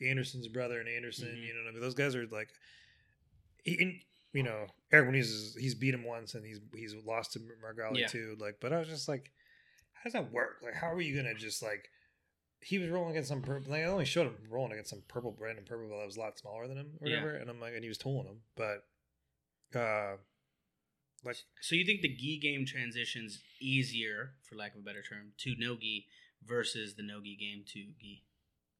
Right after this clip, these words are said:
Speaker 1: I think that case in point is, like, the majority of A D C C winners are all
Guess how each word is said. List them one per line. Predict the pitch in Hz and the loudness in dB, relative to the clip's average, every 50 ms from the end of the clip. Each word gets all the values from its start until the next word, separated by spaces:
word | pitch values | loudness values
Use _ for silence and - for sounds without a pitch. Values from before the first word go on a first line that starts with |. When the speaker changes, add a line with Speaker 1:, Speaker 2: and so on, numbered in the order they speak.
| _ _ _ - - - - - | _ _ _ -20 -20 -20 -14 0
Speaker 1:
I | - 123 127 | 2 2 4
think | 127 - 139 131 - - | 4 2 0 -2 -2 -4
that | 120 104 101 101 - - - _ _ _ _ _ _ _ _ | -6 -6 -6 -6 -8 -14 -20 _ _ _ _ _ _ _ _
case | - 123 113 - 113 | 2 4 4 4 2
in | 101 92 | 0 -4
point | 87 110 120 117 107 | -6 -6 -6 -6 -6
is, | 101 95 101 | -8 -6 -6
like, | 101 98 104 | -8 -8 -8
the | 104 | -12
majority | 101 101 101 107 101 104 101 101 | -12 -10 -6 -4 -4 -4 -4 -4
of | 98 | -6
A | 101 98 | -6 -6
D | 98 101 | -6 -6
C | 92 - - | -6 -6 -6
C | 107 - - 104 | -6 -8 -8 -8
winners | 104 107 117 113 98 | -12 -14 -12 -12 -12
are | 101 95 98 | -10 -10 -10
all | 95 95 95 | -10 -10 -12